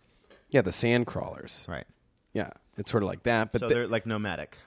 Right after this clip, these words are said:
Speaker 1: they're nomadic, and they have, like, climate-controlled vehicles, you know, that
Speaker 2: Oh,
Speaker 1: they
Speaker 2: so
Speaker 1: need.
Speaker 2: fancy.
Speaker 1: You know, um, but there's no, like, there's no permanent structure, and they maybe go and, like, charge up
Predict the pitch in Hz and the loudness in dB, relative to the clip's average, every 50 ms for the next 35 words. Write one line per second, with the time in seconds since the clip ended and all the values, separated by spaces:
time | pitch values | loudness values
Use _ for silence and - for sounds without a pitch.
0 | _ - 127 123 127 127 120 113 107 104 107 107 107 101 - 120 113 110 107 98 | _ 6 6 8 10 10 8 8 8 8 8 8 8 6 4 2 2 2 2 2
1 | 92 104 107 107 104 95 101 98 98 - - - 120 120 123 117 113 110 - - | 2 2 4 4 4 4 4 2 2 2 0 2 4 6 6 6 4 2 -2 -4
2 | 107 95 - 113 101 98 95 92 90 90 90 87 90 107 107 104 92 - - 92 | -6 -2 2 4 6 6 6 6 4 2 0 0 4 6 6 6 6 4 -2 -8
3 | - 62 - - - - - 101 98 82 85 87 87 95 - 98 95 92 92 95 | -8 -10 -12 -14 -14 -8 -6 -4 -4 -4 -2 -2 -2 -2 0 0 0 2 2 0
4 | 95 82 78 85 101 - - - 82 - _ _ _ _ _ _ _ _ - 98 | 0 -2 -4 -8 -12 -14 -16 -18 -20 -20 _ _ _ _ _ _ _ _ -6 -6
5 | 92 73 71 85 - _ _ _ - - _ _ _ _ _ _ - 98 98 95 | -6 -6 -8 -12 -14 _ _ _ -20 -20 _ _ _ _ _ _ -4 -2 -2 -2
6 | 90 87 90 85 - - - _ _ _ _ _ - 123 113 117 107 - - 113 | -2 -2 -6 -8 -10 -14 -18 _ _ _ _ _ -2 2 4 4 4 6 6 6
7 | 107 104 104 95 104 110 110 104 104 101 98 98 98 78 85 101 92 - - 113 | 6 6 4 4 2 2 4 4 6 6 6 4 2 0 -2 -4 0 2 4 4
8 | 107 98 101 113 107 107 104 101 98 95 95 - - - - 104 98 95 92 90 | 4 4 2 2 2 4 6 6 6 4 4 0 -2 -4 -4 -2 -2 -2 -2 -2
9 | 87 - - - - - - - - - - 60 55 - - _ _ _ _ _ | -4 -4 -6 -6 -6 -6 -8 -8 -8 -8 -8 -10 -10 -12 -16 _ _ _ _ _
10 | _ _ _ - - _ _ _ - - 113 110 110 113 107 104 107 110 113 101 | _ _ _ -20 -20 _ _ _ -4 0 2 4 6 6 6 8 8 6 6 6
11 | 110 107 95 - 113 104 107 104 101 101 101 98 98 95 95 92 - _ - - | 4 2 4 8 10 10 10 10 10 8 6 4 2 0 0 0 -2 _ -4 0
12 | - 104 101 101 98 90 - 101 98 95 - - | 2 4 4 4 2 2 4 4 4 4 4 0